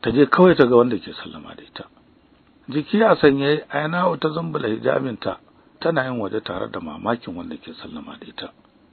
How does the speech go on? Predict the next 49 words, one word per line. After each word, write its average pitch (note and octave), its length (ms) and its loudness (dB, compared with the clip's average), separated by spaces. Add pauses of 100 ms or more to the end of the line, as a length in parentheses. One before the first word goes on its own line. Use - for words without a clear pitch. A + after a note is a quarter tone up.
(640)
A - 100 -4
ƙofar D#3 340 2
gidan D3 280 2
ta C3+ 120 0
tsaya, C#3+ 340 2
ganin G3 300 0
ba F3+ 100 4
ta C#3+ 120 2
ga C3+ 140 0
kowa D3 340 4
ba D3 120 4
sai D3+ 160 2
farar D3+ 260 2
motar E3 400 -2
da A#2 100 -6
ke G2+ 160 -10
gaban G#2 300 -8
gidansu A#2 340 -6
kaɗan. B2+ 340 0 (840)
Tsaki C#3+ 360 0
ta G3 100 2
yi F#3+ 60 2
tana F#3+ 240 4
ƙoƙarin B2+ 520 -4
juyawa G2 400 0
ta - 100 -16
koma F#2 320 -8
ciki. - 260 -20 (720)
Sai G#2+ 160 -6
ta A#2+ 100 2
ga A2+ 160 0
an A2+ 120 -6
buɗe A#2+ 320 -6
mota A#2+ 440 -6
an F2 100 -12
sauko - 380 -12
da D#2+ 80 -12
yaro F2 340 -12
ɗan F#2 180 -12
shekaru E2+ 460 -16
biyu. B2 220 0 (640)
Har A2+ 260 0
ɗaya A#2+ 180 2
hannun B2 340 0
ta B2 100 2 (100)
ya A2+ 60 2
ƙirji G#2 360 -8
tana A#2+ 260 0
kallon G2+ 340 -6